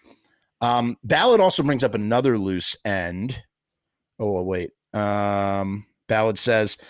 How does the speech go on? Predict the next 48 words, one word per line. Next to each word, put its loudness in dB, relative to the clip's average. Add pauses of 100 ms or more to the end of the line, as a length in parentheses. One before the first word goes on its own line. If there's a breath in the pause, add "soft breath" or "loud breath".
(220 loud breath)
"The -4
pacing 0
is 0
rapid 0
fire, 4
but 0 (300)
I 0 (100)
honestly 4
would 4
have 0
liked 0
it, -2 (140)
uh, 2
about -2
twenty 0
minutes -2
longer." 0 (520)
Flesh, -2
of -2
course. 2 (460)
Of -6
course 2
it -6
should 2
have -2
been 0
twenty 0
minutes -4
longer. -4
It -4
was 2
short. 0 (440)
For -2
a 0
Scream, -2
movies 0
are 2
usually -2
about 2
two 0
hours 2
and -6
a -14
couple -6
minutes, -8
something -6
like -4
that. -2